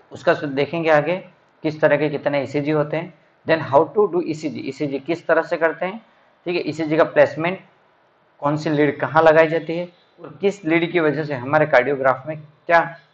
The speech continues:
effect आता है, और ईसीजी के कुछ unique point, उनके बारे में हम detail में बात करेंगे। Let's start। Twelve lead ईसीजी, सबसे पहले तो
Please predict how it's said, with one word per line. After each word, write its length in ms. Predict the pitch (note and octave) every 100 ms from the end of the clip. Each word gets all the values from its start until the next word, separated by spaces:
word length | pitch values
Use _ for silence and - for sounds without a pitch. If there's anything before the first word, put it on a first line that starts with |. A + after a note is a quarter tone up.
| -
effect 340 | D3 E3 -
आता 280 | C3 G#2 G2+
है, 120 | F#2 - _ _ _ _ _ _
और 120 | - - -
ईसीजी 300 | D3+ F#3+ F#3+
के 80 | F#3+
कुछ 240 | F3+ -
unique 400 | C#3+ D3+ G#3 -
point, 340 | C#3 B2+ B2+ E3+ _ _ _ _ _
उनके 160 | C#3 C#3+
बारे 200 | C#3 C3+
में 60 | C3
हम 120 | B2+
detail 240 | A#2+ C3+
में 160 | C3 A#2+
बात 180 | - -
करेंगे। 340 | E3 E3+ F#3 D4+ _ _ _ _
Let's 320 | C3+ D3+ D3+
start। 300 | - F#3+ - - _ _ _ _ _ -
Twelve 160 | D#3+ F#3+
lead 200 | G#3 -
ईसीजी, 400 | D#3 E3 C#3+ G#2 - _ -
सबसे 220 | D3+ F3+
पहले 220 | F3+ F#3
तो 120 | G3+